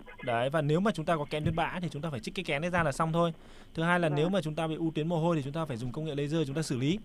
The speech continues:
Speaker 1: Đấy, theo tôi nghĩ là như thế. Thế thì cái
Speaker 2: Vâng.
Speaker 1: việc mà xử lý u ống tuyến mồ hôi hay là kén tuyến bã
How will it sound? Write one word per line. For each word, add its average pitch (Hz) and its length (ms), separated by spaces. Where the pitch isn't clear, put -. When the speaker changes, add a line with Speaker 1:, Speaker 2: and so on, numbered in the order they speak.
Speaker 1:
Đấy, 131 100
theo 170 140
tôi 165 120
nghĩ 160 120
là 185 80
như 143 140
thế. 135 220
Thế 185 80
thì 208 140
cái 151 100
Speaker 2:
Vâng. 151 100
Speaker 1:
việc 175 140
mà 139 280
xử 135 240
lý 120 140
u 175 100
ống 170 100
tuyến 170 140
mồ 180 80
hôi 175 400
hay 170 140
là 135 100
kén 135 180
tuyến 156 120
bã 151 260